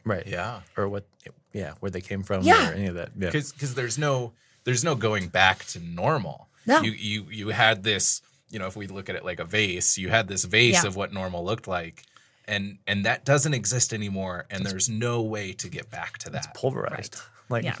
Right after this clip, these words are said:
Speaker 1: <laughs> there, there's no vase.
Speaker 3: Yeah.
Speaker 1: Yeah.
Speaker 3: Yeah.
Speaker 1: That's a good analogy.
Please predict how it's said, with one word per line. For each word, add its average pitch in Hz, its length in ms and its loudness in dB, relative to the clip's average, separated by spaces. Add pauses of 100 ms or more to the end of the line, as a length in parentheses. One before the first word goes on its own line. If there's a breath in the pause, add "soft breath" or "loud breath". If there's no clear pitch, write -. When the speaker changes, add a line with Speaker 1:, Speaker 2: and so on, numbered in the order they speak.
(120)
Speaker 1:
<laughs> 120 160 -8
there, 123 160 0
there's 120 220 0
no 120 140 2
vase. 123 420 6 (380 loud breath)
Speaker 3:
Yeah. 160 280 -2
Speaker 1:
Yeah. 87 260 2 (140)
Speaker 3:
Yeah. 175 200 6
Speaker 1:
That's 110 200 4
a 117 40 -2
good 110 100 0
analogy. 95 420 0